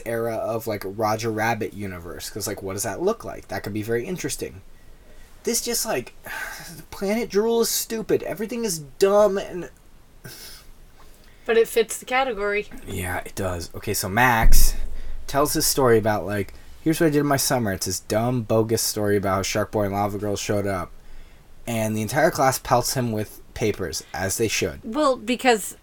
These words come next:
Speaker 2: why would anyone believe that?
Speaker 1: Right. Then, here's what George Lo-, Mister George Lopez,
Speaker 2: I
Speaker 1: the
Speaker 2: was
Speaker 1: teacher,
Speaker 2: going,
Speaker 1: should have
Speaker 2: "Who
Speaker 1: done.
Speaker 2: is that?" Yeah.
Speaker 1: Mister George Lopez should have said, "All right, Max, you did not do the assignment correct. Uh, unfortunately,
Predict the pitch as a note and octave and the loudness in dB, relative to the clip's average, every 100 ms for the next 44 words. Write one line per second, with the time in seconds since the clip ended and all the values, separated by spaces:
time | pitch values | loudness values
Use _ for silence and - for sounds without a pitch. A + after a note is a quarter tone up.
0 | - G#3 G#3 A3+ A#3 G#3+ G#3 G3+ G3 F3+ | -10 2 6 6 4 2 0 -4 -4 -4
1 | E3+ D3 D#3+ - - - - F2 C#2+ - | -4 -6 -10 -14 -16 -16 -6 -6 -6 -14
2 | - - - - A#2+ C3 C3+ D3+ D3+ - | -20 -20 -20 -6 2 4 4 0 -4 -10
3 | - C#3 C#3+ C#3+ C#3 C3+ - - B2+ B2 | -2 0 2 2 4 4 2 -8 -4 0
4 | A#2 - A2+ G#2 - A#2+ - - A#2+ B2 | 0 0 -2 -2 -4 -4 -2 -2 2 2
5 | A2+ A2+ G#2 - B3 C4+ - - C#4+ C4+ | 4 2 2 4 4 2 0 2 2 2
6 | A3+ F#3+ B3+ B3 E3+ - D3+ - E3+ - | 0 0 0 0 0 -6 -8 -8 -12 -12
7 | - - - B2+ B2 C#3+ C3 C#3 C3 B2+ | -16 -20 -6 -2 0 2 4 4 4 2
8 | A#2+ B2 G#2+ - - E3 D#3 - A2+ F#2+ | 2 2 0 0 -2 2 2 2 0 0
9 | F2+ - - - - - A#3+ E3+ D#3+ E3+ | -4 -18 -20 -20 -6 2 4 6 6 4
10 | - - - D#3 A#2+ C#3 E3 C#3+ B2+ B2+ | -2 -8 -10 -4 4 6 6 6 4 6
11 | E3 F#3+ C#3 A#2+ A#2 C3+ E3+ G3+ - G#2 | 4 4 0 0 0 0 -2 -4 -4 -4
12 | F2 - - - - A2+ B2 A#2 A2+ - | -4 -8 -16 -20 -10 -4 -2 0 0 -4
13 | - - A2+ A#2 A2+ E3 G3+ - G#2+ F#2 | -14 -12 -4 -2 2 2 2 0 -6 -4
14 | A2 | -6